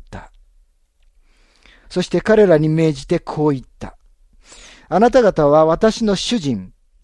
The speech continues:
エサウにこう伝えなさい。あなたのしもべ、ヤコブはこう申しました。「私はラバンのもとに起立し、今までとどまっていました。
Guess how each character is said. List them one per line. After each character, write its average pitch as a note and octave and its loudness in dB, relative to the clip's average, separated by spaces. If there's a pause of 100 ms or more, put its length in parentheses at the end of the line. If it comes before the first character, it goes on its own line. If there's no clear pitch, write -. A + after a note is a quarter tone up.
(140)
エ A3+ 4
サ A#3 4
ウ D#3+ 2
に C#3+ 0
こ G3+ 2
う G3+ -2
伝 D#3+ -2
え D3+ -2
な C3+ -4
さ F2+ -14
い。 E2+ -20 (680)
あ F3 -2
な A#3 2
た A3+ 2
の F3 0
し - -8
も D#3 -2
べ、 C#3 0
ヤ G#3 2
コ G3+ -2
ブ C#3 -2
は C#3+ 0 (100)
こ A3 2
う - 4
申 G3 -2
し - -10
ま B2+ -8
し - -14
た。 - -20 (1160)
「私 F#3+ -2
は F3+ 2
ラ A3 6
バ B3+ 2
ン F#3+ 0
の D#3+ 0
も D#3 0
と D3 -4
に C#3 -4
起 - -10
立 D3+ -4
し、 G3+ -10 (340)
今 F#3+ 0
ま A3+ 2
で G3 2
と D#3+ -4
ど G3+ 2
ま G#3+ 2
っ G3 0
て - -6
い E3 0
ま A#2+ -4
し - -14
た。 - -20